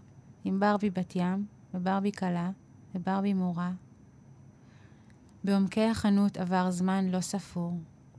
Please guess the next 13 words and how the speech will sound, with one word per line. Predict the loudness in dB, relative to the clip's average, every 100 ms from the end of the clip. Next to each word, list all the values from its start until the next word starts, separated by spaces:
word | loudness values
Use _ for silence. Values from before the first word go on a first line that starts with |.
| -6
אולי | -2 0 0 -2
עשר | -2 -4
שנים. | -2 0 0 -2 -4 -10 -18 -20 -20 -20 -20 -20 -8
כשמצאתי | -2 0 2 0 2 2
אותך | 2 0 0 -2
בין | 0
הלק | 2 2 2 0 -4 -6
לאיפור | -6 -6 -4 -2 -2
הפנים. | -2 -2 -2 -2 -2 -8 -14 -20 -20 -20 -20 -20 -10
הצללית | -10 -4 0 2 4 2 0
התארכה, | -6 -6 -6 -4 -4 -4 -6
וגופך | -6 -6 -6 -4 -2
התמתח. | -2 -2 -4 -2 -2 -2 -6